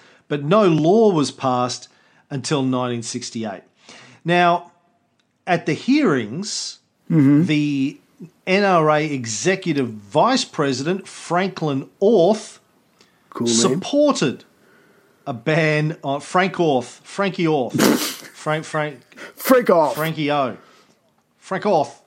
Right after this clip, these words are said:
Speaker 1: <laughs> Fuck off, all of you. Fuck off. He supported a ban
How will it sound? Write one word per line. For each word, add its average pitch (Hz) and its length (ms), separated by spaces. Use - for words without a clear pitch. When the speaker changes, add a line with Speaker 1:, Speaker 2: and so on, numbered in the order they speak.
Speaker 1:
<laughs> 190 80
Fuck - 800
off, 185 280
all 220 160
of 160 120
you. 127 180
Fuck - 420
off. 156 520
He 277 140
supported 247 840
a 143 60
ban 165 580